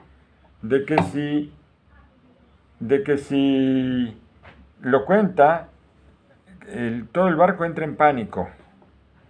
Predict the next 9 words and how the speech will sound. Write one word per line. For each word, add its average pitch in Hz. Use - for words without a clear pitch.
Entonces 160
puso 151
en 131
mí 139
la 127
decisión. 92
Y 196
yo 254
decidí 156